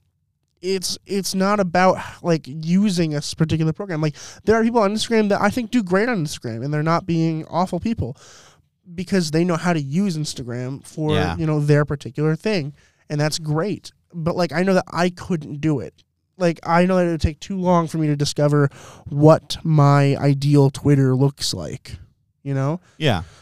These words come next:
Speaker 1: So it's like when, when celebrities are like, "I'm done with all social media," I'm like, "You're just making yourself that much more anxious."
Speaker 2: Mm-hmm.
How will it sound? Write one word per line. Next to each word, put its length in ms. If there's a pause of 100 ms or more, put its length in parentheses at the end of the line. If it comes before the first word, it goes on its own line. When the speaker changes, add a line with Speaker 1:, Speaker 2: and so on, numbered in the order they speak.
Speaker 1:
So 220
it's 160
like 240
when, 220
when 120
celebrities 360
are 20
like, 160
"I'm 160
done 160
with 100
all 180
social 280
media," 240
I'm 120
like, 180
"You're 100
just 160
making 260
yourself 480
that 380
much 220
more 180
anxious." 600 (260)
Speaker 2:
Mm-hmm. 220